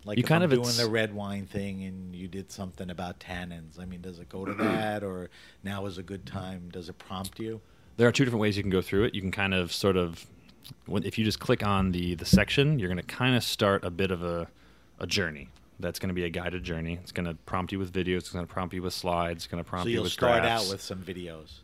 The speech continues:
Speaker 2: Exactly.
Speaker 1: So you'll, they'll, you'll, you'll get some knowledge dropped on
Speaker 2: It'll
Speaker 1: you
Speaker 2: kind
Speaker 1: to
Speaker 2: of
Speaker 1: get
Speaker 2: pop up
Speaker 1: going.
Speaker 2: in a way a little bit. It's gonna be seemingly random, but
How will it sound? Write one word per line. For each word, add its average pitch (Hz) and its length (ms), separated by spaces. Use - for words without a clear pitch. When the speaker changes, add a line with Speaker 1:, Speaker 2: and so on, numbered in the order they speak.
Speaker 2:
Exactly. 101 420
Speaker 1:
So 107 80
you'll, 113 260
they'll, 101 240
you'll, 101 260
you'll 104 120
get 107 200
some 98 180
knowledge 101 480
dropped 98 380
on 101 60
Speaker 2:
It'll 123 120
Speaker 1:
you 98 60
Speaker 2:
kind 139 120
Speaker 1:
to 139 40
Speaker 2:
of 127 60
Speaker 1:
get 107 60
Speaker 2:
pop 120 140
up 120 140
Speaker 1:
going. 113 180
Speaker 2:
in 110 100
a 107 60
way 131 240
a 113 140
little 110 160
bit. 104 160
It's - 140
gonna 113 140
be 107 120
seemingly 131 400
random, 87 420
but 95 160